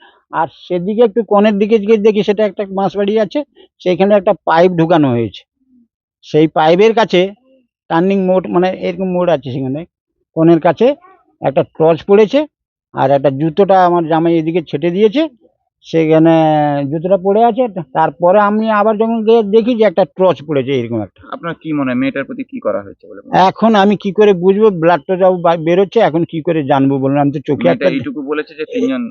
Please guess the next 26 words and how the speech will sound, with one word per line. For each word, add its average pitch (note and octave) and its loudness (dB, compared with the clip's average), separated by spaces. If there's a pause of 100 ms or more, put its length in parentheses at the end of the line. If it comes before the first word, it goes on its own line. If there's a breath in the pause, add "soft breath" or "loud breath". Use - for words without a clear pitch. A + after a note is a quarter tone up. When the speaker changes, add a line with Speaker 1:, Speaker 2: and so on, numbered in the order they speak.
(140)
Speaker 1:
হ্যাঁ, C3 2
Speaker 2:
তুলে A2+ -6
নিয়ে G#2+ -8
গেছে। G2 -18
Speaker 1:
তিনজন C#3+ 4
তুলে A#2+ -4
নিয়ে G2 -8
গেছে। - -20 (420)
তারপরে C3 0 (100)
এই C#3+ 2
Speaker 2:
এরপরে C3 -4
Speaker 1:
ঘটনা। C3 2
Speaker 2:
আর A2 -4
কিছু A#2+ -12
বলতে G#2+ -10
পারে G2 -12
না। - -20
Speaker 1:
আর B2 -6
কিছু A#2 -10
Speaker 2:
এখন A#2 -2
Speaker 1:
বলতে C3 -4
পারে E3+ 2
না। G3 -2
Speaker 2:
কোথায় C3 -6
রয়েছে? G#2+ -6
Speaker 1:
মেয়ে D#3 4